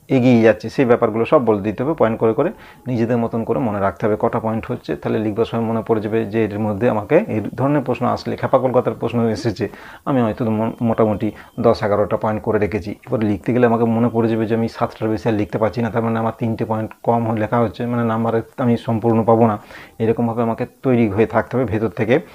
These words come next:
সেই জন্যে নি-, নিবিড়ভাবে একটু পাঠের দরকার আছে, ভালো করে তোমরা একবার করে দেখে রাখবে পরি-, পরিষ্কার করে এবং পয়েন্ট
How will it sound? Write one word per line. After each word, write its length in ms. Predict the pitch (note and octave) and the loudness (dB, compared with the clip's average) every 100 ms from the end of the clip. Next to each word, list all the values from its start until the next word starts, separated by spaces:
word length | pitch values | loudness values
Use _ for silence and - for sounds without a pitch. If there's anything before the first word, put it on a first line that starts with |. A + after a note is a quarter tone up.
| - - - - | -20 -18 -20 -18
সেই 180 | - A#2+ | 0 2
জন্যে 280 | A2 A#2+ A#3 - - - | 4 2 0 -6 -20 -8
নি-, 160 | C#3 C#3 | -4 0
নিবিড়ভাবে 560 | C3+ C3+ C#3+ C#3 C3+ | 2 4 4 2 0
একটু 200 | C#3 - A#2+ | -2 -4 0
পাঠের 340 | - - B2+ | 0 2 2
দরকার 280 | A2 A2 A2+ | 4 4 4
আছে, 160 | G2 A2 | 0 -2
ভালো 200 | A2+ B2 | -2 0
করে 160 | B2 | 0
তোমরা 240 | A#2 A2+ A2+ | 0 0 0
একবার 180 | G#2 G#2 | 0 -2
করে 140 | A2 | -2
দেখে 300 | G2+ G#2 B2 | -4 0 2
রাখবে 320 | G#2+ F#2+ G2+ F#2 | 2 0 -4 -4
পরি-, 160 | A#2+ A#2 | -4 -4
পরিষ্কার 360 | B2 A2+ B2+ | -4 -4 -2
করে 240 | A#2+ D3+ A3 - - - | 0 -2 -6 -8 -20 -10
এবং 240 | G#2+ G2+ F#2+ | -8 -8 -4
পয়েন্ট 420 | A#2 A2+ G#2+ - | -4 -2 -6 -10